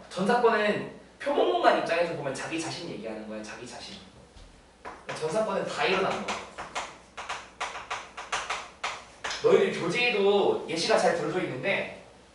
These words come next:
주사위를 한 번 던지는 시행에서 자연수가 나오는 사건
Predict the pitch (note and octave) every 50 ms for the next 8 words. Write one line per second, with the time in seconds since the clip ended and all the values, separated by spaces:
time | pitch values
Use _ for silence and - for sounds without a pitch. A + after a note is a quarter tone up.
0 | - - - - - - - - F#3+ B3 B3+ A#3+ B3 A3+ A3 - - - C#4+ D#4
1 | D4+ D4+ - F3 - - F3 F#3 F#3 - - B3+ B3+ B3 B3 - F#3 - G#3+ -
2 | - - - - - - - - - - - - - - - - - - - -
3 | - - - A3+ C4 D4+ E4+ F4 F4 F4 - D#4+ - D#4+ E4 - - - - -
4 | F#3 F#3+ F#3+ G3 - - - F#3+ F#3 F3+ F3+ F3+ F#3